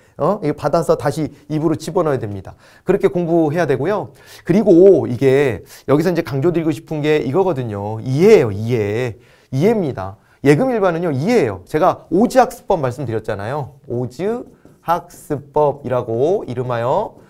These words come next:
여기에서 이제 제시해드리는 게 이응, 지읒, 이응, 지읒이죠. 이응, 지읒, 이응, 지읒. 두 개 국어를 넘나들고 있습니다. 지금 이 명칭 자체가. 자, 그런데 여기에 이해, 그리고 정리, 그리고 암기,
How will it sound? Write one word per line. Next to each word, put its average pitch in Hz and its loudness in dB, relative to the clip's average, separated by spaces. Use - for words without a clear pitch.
여기에서 220 2
이제 170 -2
제시해드리는 139 -4
게 190 0
이응, 226 -2
지읒, 190 -2
이응, 160 -4
지읒이죠. 139 -6
이응, 127 -4
지읒, 135 -6
이응, 143 -4
지읒. - -6
두 175 -2
개 220 4
국어를 175 2
넘나들고 147 0
있습니다. 113 -6
지금 117 -8
이 123 -6
명칭 113 -8
자체가. 107 -6
자, 113 -10
그런데 123 -4
여기에 123 -2
이해, 156 -4
그리고 185 0
정리, 113 -6
그리고 196 -2
암기, 143 -8